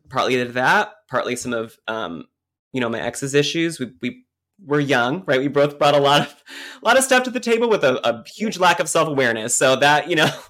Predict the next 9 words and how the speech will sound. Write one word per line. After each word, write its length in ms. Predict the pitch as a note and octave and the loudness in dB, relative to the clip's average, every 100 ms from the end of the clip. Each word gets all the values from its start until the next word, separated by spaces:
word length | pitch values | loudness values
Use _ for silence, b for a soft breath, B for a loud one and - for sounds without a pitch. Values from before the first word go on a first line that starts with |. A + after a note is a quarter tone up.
| E4 F4+ | -8 -8
<laughs> 340 | F4+ E4+ D4 | -8 -10 -2
makes 240 | G3+ G#3 | 0 0
for 120 | G3+ F#3+ | 2 2
a, 180 | E3 C#3+ | 2 0
a 100 | E3 | -2
challenging 460 | D#3+ G3+ F#3+ F#3 E3+ | 2 2 2 0 -2
relationship. 720 | D3+ D3+ D3+ B2+ B2 A2+ - _ b b b _ - | 0 -2 -2 -4 -2 -4 -4 _ b b b _ 2
But, 320 | D3+ C#3+ - | 4 4 4
um, 640 | C#3 C3 B2+ A#2 A2+ | 4 4 2 0 -6